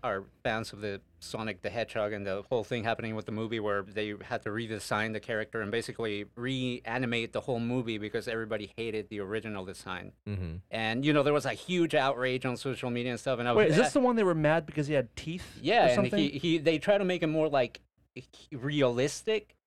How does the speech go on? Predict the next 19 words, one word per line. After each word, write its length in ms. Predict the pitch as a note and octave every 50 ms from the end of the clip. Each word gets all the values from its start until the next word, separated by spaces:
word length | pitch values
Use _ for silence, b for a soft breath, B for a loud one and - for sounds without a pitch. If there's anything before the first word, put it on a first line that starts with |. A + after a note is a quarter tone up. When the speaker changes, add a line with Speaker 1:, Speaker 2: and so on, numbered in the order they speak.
| _ _ _ _
Speaker 1:
So 300 | - - - D3 C3+ C3
he 380 | B2+ - - C3+ C#3 C#3 C3+ C3
Speaker 3:
Well, 80 | C3 B2+
he 80 | B2+
Speaker 1:
looks 340 | C3+ D3 D#3+ D#3 - - -
like 220 | E3 C#3+ C#3 -
a 40 | C3+
monster, 760 | A2+ A#2+ A#2+ A#2+ C3 D3 D3 - - - G3 F#3 F3+ F#3 D3+ - - C#3+ C3+
<laughs> 160 | E3 C#3+ A2+
but 160 | D3 C#3+ B2+
now 320 | C#3+ D3 D3+ D3 C3+ C3+
they 320 | C#3 C3+ C3 B2+ D3 D3 C#3
made 120 | C#3+ C#3+
him 140 | C#3 B2+ C3
look 140 | C3+ C3 -
like 160 | C3+ A#2+ G#2
the 100 | B2 A2+
cartoon. 540 | - B2 G#2+ G2 - - A3 G#3+ D3+ C3 B2
And 280 | B2 B2 A#2 A#2 A2+